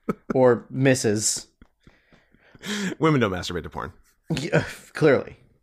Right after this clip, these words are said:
Speaker 1: They don't masturbate at, at all.
Speaker 2: Don't be ridiculous.
Speaker 1: That's because you, like, off the, anyways.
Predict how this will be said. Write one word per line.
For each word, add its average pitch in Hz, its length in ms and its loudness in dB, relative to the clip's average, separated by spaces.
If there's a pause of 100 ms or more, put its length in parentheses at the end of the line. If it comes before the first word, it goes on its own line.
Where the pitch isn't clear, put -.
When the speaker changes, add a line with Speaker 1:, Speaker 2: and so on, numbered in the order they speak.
Speaker 1:
They 131 80 2
don't 127 80 4
masturbate 110 340 0
at, - 160 -4
at 113 100 0
all. 123 260 0
Speaker 2:
Don't 104 120 0
be 92 80 -2
ridiculous. 71 180 -6
Speaker 1:
That's 127 180 2
because 120 280 2
you, 110 160 2
like, 98 280 0 (480)
off 110 300 2
the, 90 240 -4 (320)
anyways. 92 340 0